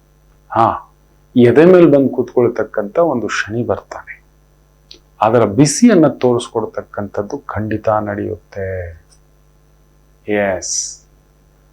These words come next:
ಎದೆ ಮೇಲೆ ಕೂತ್ಕೊತಾನೆ. ಏನೋ ಒಂದು ಎದೆ ಮೇಲೆ ತಂದು ಇಟ್ಕೋತೀರಿ ನೀವು. ನಂಗೆ ಅದೊಂದು ಭಯ ಇದೆ. ಈ ಒಂದು ಯುಗಾದಿಯ ನಂತರ ಭಾರ ಒಂದೇನೋ ತಂದಿಟ್ಕೊ-, ಮೇ ಬಿಗರ್ ಹೌಸ್, ಮನೆ ಮಾಡೋಣ,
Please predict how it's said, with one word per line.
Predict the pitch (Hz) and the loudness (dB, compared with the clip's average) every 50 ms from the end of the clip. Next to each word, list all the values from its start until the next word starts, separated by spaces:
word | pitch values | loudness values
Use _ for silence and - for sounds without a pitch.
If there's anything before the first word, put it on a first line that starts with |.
| _ _ _ 120 | _ _ _ 0
ಎದೆ | 113 113 117 | 2 2 2
ಮೇಲೆ | 117 117 113 110 107 | 2 2 0 -2 -2
ಕೂತ್ಕೊತಾನೆ. | - 107 - - - 107 98 - - - - - _ - | -4 -8 -10 -8 -10 -10 -10 -10 -14 -20 -20 -14 _ 2
ಏನೋ | 139 151 180 202 226 | 4 6 6 6 4
ಒಂದು | 233 247 247 247 208 165 139 | 4 4 4 4 6 6 8
ಎದೆ | 127 123 123 120 123 151 | 8 8 8 6 6 6
ಮೇಲೆ | 160 160 156 135 | 6 6 4 2
ತಂದು | - - 107 127 127 123 - | 0 -2 -6 -4 -4 -4 -6
ಇಟ್ಕೋತೀರಿ | - - - 113 110 - - 101 - _ _ | -6 -10 -10 -10 -10 -10 -14 -20 -20 _ _
ನೀವು. | _ _ _ 110 | _ _ _ -8
ನಂಗೆ | 110 107 104 | -2 0 0
ಅದೊಂದು | 104 104 101 101 98 92 | 0 0 -2 -4 -4 -4
ಭಯ | 92 92 95 | -4 -2 -2
ಇದೆ. | 101 107 101 92 90 - _ _ _ _ _ _ _ _ _ _ _ _ _ _ _ _ _ _ _ _ _ _ _ _ | -2 -4 -4 -6 -12 -18 _ _ _ _ _ _ _ _ _ _ _ _ _ _ _ _ _ _ _ _ _ _ _ _
ಈ | 123 | 4
ಒಂದು | 120 117 113 110 104 | 4 4 4 2 2
ಯುಗಾದಿಯ | 107 107 117 123 127 135 127 127 127 123 120 | 2 4 4 4 4 4 4 4 4 4 4
ನಂತರ | 113 110 110 110 107 - 147 156 147 - - | 2 0 -2 -4 -4 0 2 2 2 2 0
ಭಾರ | - 104 113 104 92 - 104 113 127 | -4 -8 -10 -10 -4 0 0 2 4
ಒಂದೇನೋ | 135 127 120 113 104 110 110 127 139 | 4 2 2 2 0 0 0 0 -2
ತಂದಿಟ್ಕೊ-, | 131 - 110 101 107 117 - - - 107 | -4 -6 -6 -6 -4 -6 -8 -8 -8 -8
ಮೇ | 135 156 165 180 196 202 196 190 170 135 - 92 - - _ _ - - _ _ _ 127 | -6 -2 0 0 2 2 2 0 -2 -4 -4 -8 -16 -20 _ _ -20 -20 _ _ _ 2
ಬಿಗರ್ | 127 131 120 127 123 113 | 2 4 6 4 4 4
ಹೌಸ್, | 110 104 101 - - - - - - 120 | 4 2 0 -2 -4 -8 -8 -8 -2 -2
ಮನೆ | 120 117 117 117 | 0 2 2 2
ಮಾಡೋಣ, | 113 107 101 95 95 92 | 4 2 2 2 -2 -6